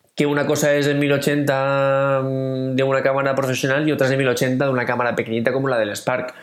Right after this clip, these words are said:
Va a ser un mil ochenta con, con muchas limitaciones.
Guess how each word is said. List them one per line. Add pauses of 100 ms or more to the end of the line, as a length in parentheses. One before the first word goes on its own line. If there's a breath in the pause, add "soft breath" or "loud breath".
(380 loud breath)
Va
a
ser
un
mil
ochenta
con,
con
muchas
limitaciones.